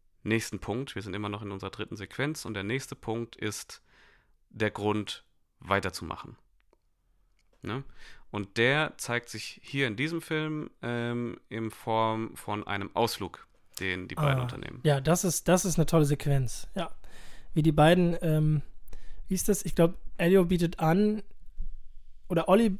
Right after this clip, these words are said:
Speaker 2: Oliver bietet ihm an, ihn irgendwie zu begleiten, weil Elio muss irgendwo hin?
Speaker 1: Nee, nee, das ist die
Speaker 2: Oder
Speaker 1: Geschichte.
Speaker 2: andersrum?
Speaker 1: Nee, das ist, ähm, der, der, der Vater.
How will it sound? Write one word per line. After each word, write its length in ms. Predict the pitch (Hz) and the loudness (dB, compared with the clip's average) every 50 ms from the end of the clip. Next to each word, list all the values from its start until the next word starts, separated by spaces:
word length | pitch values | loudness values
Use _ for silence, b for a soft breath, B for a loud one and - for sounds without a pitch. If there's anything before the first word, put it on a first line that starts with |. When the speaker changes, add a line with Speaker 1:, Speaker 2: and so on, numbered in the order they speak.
| - | 0
Speaker 2:
Oliver 320 | - 185 196 214 208 208 196 | 4 6 6 8 8 6 6
bietet 400 | 180 180 180 170 - 170 180 - | 6 4 2 2 0 0 0 0
ihm 160 | 196 175 180 | 0 2 2
an, 220 | 156 156 180 185 | 2 2 2 2
ihn 160 | - 175 175 165 | 2 2 2 2
irgendwie 240 | 170 175 170 165 | 2 2 2 0
zu 160 | 165 - - 165 | 0 -2 -2 0
begleiten, 560 | 165 160 160 151 156 185 190 - 220 208 196 | 0 2 4 4 4 4 4 2 2 2 2
weil 120 | 175 160 175 | 2 2 2
Elio 240 | 165 156 170 185 | 2 2 4 4
muss 180 | 180 175 165 - | 4 4 2 2
irgendwo 240 | - 170 165 165 156 | 0 0 2 4 6
hin? 260 | 151 185 226 320 339 - - - _ _ _ B B B B B B - | 6 4 4 2 -2 -10 -18 -20 _ _ _ B B B B B B -2
Speaker 1:
Nee, 140 | - 113 117 | 2 4 6
nee, 120 | 120 120 | 6 4
das 240 | 107 - 110 - - | 4 2 0 0 -2
ist 240 | 123 - - - - | -4 -6 -6 -8 -10
die 60 | 110 | -10
Speaker 2:
Oder 40 | 101 | -4
Speaker 1:
Geschichte. 180 | 117 110 123 131 | 0 0 2 4
Speaker 2:
andersrum? 380 | 196 226 208 - 240 254 277 - - - - - - - | 4 2 2 0 -2 -2 -2 -6 -12 -18 -20 -20 -16 -8
Speaker 1:
Nee, 200 | - 113 117 123 | -4 0 2 2
das 140 | 123 113 - - | 2 2 0 -2
ist, 260 | 117 - - - - | -4 -4 -6 -6 -4
ähm, 760 | - 110 113 107 107 107 107 104 104 104 104 101 104 - - - - _ - | -4 -2 -2 0 0 -2 -2 -4 -4 -4 -4 -6 -6 -8 -10 -14 -14 _ -4
der, 300 | 104 101 101 101 101 98 | -2 0 0 0 -2 -4
der, 340 | - - 71 69 62 57 | -6 -6 -6 -6 -6 -6
der 200 | - - 101 98 | -6 -4 -4 -4
Vater. 440 | 98 - - 123 123 - 92 80 80 | 0 2 4 4 4 2 0 -4 -4